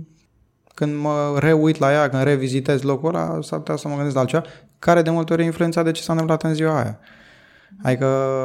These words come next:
acum plec de aici și ți-am zis, trafic, aglomerație, oameni, renovări, nu știu exact starea pe care o să o am peste vreo cinci, șase ore când o să scriu, sau peste șapte, opt, sau când o să mă reușesc să-mi fac timp să scriu, o să fie probabil influențată de tot ceea ce am trăit în ziua aia.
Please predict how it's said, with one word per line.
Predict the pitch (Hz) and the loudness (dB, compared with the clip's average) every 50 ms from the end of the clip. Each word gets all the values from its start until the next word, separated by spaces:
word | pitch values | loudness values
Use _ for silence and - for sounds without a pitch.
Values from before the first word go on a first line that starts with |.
| 131 131 | -2 -4
acum | 135 139 143 151 147 143 | -4 -4 -2 0 0 0
plec | 147 - 156 143 | 0 0 -2 0
de | 135 143 | 2 2
aici | 147 156 147 - | 0 0 0 -4
și | - - 151 139 | -6 -6 -6 -6
ți-am | - - 156 143 120 | -4 -4 -2 -2 -4
zis, | 110 - - - - | -6 -8 -14 -18 -12
trafic, | - - 143 151 151 - - 127 127 - | -6 -2 0 0 0 0 -4 -12 -8 -6
aglomerație, | 131 131 127 123 131 131 135 151 151 135 - - 127 | -4 -4 -4 -2 -4 -4 -2 -2 -2 -4 -4 -4 -6
oameni, | 127 143 147 143 143 131 127 127 127 127 127 123 123 123 123 | -4 -4 -4 -4 -4 -4 -4 -4 -6 -6 -6 -6 -6 -6 -6
renovări, | 123 131 131 131 127 123 139 156 151 147 139 131 - - - _ _ _ _ _ _ _ _ _ _ _ _ _ | -4 -4 -2 -4 -4 -2 0 0 0 0 -2 -6 -12 -20 -20 _ _ _ _ _ _ _ _ _ _ _ _ _
nu | - 139 143 147 147 143 | -8 -6 -2 0 0 0
știu | 143 - 131 | 0 0 -2
exact | 117 113 120 113 104 101 | 0 0 -2 -2 -2 -4
starea | - - - 127 123 123 | -10 -4 -2 0 0 0
pe | 110 123 | 0 -2
care | 117 123 123 | -2 0 0
o | 123 | 0
să | 120 - - | 0 -2 -4
o | |
am | 131 127 117 | -4 -4 -2
peste | 120 123 - - 120 | -4 -4 -4 -4 -6
vreo | 117 120 120 | -4 -4 -4
cinci, | 110 - 135 127 113 | -4 -4 -4 -4 -2
șase | - 127 117 - - | -2 -2 -2 -2 -2
ore | 123 120 113 | -2 -2 -2
când | 107 113 113 | -4 -4 -6
o | 110 | -8
să | - - 117 | -8 -8 -10
scriu, | - - 151 151 | -8 -4 -4 -2
sau | 123 123 110 | -2 -2 -4
peste | 101 120 117 - - 113 | -4 -6 -8 -6 -6 -6
șapte, | 104 135 123 117 - - 135 | -2 -2 -2 -2 -2 -4 -4
opt, | 143 135 | -4 -4
sau | 120 135 120 | -4 -6 -4
când | 113 127 127 | -4 -2 -2
o | 123 | -2
să | - - | -2 -4
mă | 120 113 | -4 -4
reușesc | 117 123 120 117 123 127 | -2 -2 -4 -4 -4 -6
să-mi | 135 123 120 | -6 -6 -6
fac | - 127 120 | -6 -8 -8
timp | - - 123 117 | -4 -6 -6 -4
să | - 123 | -4 -6
scriu, | 110 - - 156 160 160 - - - - - - - - _ | -8 -6 -6 -6 -6 -6 -8 -14 -20 -20 -20 -20 -20 -18 _
o | - 156 | -6 -4
să | 143 | 0
fie | 165 165 | 0 0
probabil | 160 151 143 135 135 135 | 2 2 0 2 0 -2
influențată | 135 123 - 135 127 - 151 143 147 147 | -2 -2 -2 -4 -4 -4 -4 -2 -2 -2
de | 147 143 | -2 -2
tot | 143 151 147 | -2 -4 -4
ceea | 143 - 151 147 | -2 -2 -4 -4
ce | 143 - 151 | -4 -4 -6
am | 147 | -4
trăit | 143 151 151 147 139 | -2 -2 -2 -2 -2
în | - 143 143 | -2 -4 -4
ziua | 143 147 143 143 | -2 -2 -2 -2
aia. | 127 113 117 110 110 113 117 | -2 -2 -4 -6 -8 -12 -16